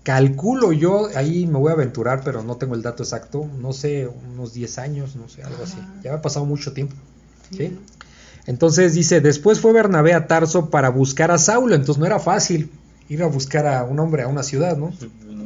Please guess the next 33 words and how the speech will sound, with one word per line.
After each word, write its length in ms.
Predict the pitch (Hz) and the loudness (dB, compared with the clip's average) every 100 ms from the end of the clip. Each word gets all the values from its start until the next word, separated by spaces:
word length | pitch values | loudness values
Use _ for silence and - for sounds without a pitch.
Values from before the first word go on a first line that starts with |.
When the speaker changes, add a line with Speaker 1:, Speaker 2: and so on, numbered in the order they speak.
| 110 - _ _ | -16 -20 _ _
Speaker 1:
O 60 | 143 | -12
sea, 260 | 143 127 - - - _ _ | -8 -10 -12 -20 -20 _ _
no 120 | 117 | -4
era 140 | 135 147 | -2 2
tan 140 | 131 | 0
sencillo 360 | 120 123 147 143 | 0 2 4 4
como, 340 | 123 117 110 | 2 -2 -4
como 260 | 104 113 110 | -6 -8 -6
se 120 | - | -6
piensa, 380 | 117 160 170 131 | 0 0 2 0
¿no? 180 | 135 180 - - - - _ _ - - - - | -4 -8 -14 -20 -20 -20 _ _ -20 -20 -20 -12
Porque 200 | - 107 | -8 0
ya 60 | 127 | 4
habían 160 | 139 | 4
pasado 240 | 135 120 123 | 4 2 0
muchos 300 | 123 123 - | -2 -4 -4
años. 300 | 170 165 - - - - - | 0 0 -2 -10 -20 -18 2
"Y 140 | 160 | 6
hallándole, 800 | 156 156 220 226 202 190 226 - - _ _ | 6 6 4 6 6 6 6 0 -16 _ _
le 260 | - 135 143 | -2 4 6
trajo 520 | 139 175 180 160 175 | 6 4 4 4 2
a 40 | 156 | 4
Antioquía. 640 | 147 151 147 170 208 180 - - _ - _ _ _ - _ - _ _ _ _ - - - | 4 4 2 4 0 0 -10 -20 _ -20 _ _ _ -20 _ -20 _ _ _ _ -20 -20 -4
Y 140 | 170 | 2
se 200 | 156 160 156 | 4 4 4
congregaron 680 | 151 147 151 151 185 196 | 4 6 6 6 4 4
allí 440 | 170 139 165 214 - | 4 4 4 0 0
todo 240 | 170 165 170 | 2 4 4
un 180 | 160 | 4
año 300 | 156 156 156 | 6 6 4
con 180 | 156 147 | 2 2
la 80 | 147 | 4
iglesia". 580 | 151 156 196 - 160 | 2 4 2 2 -2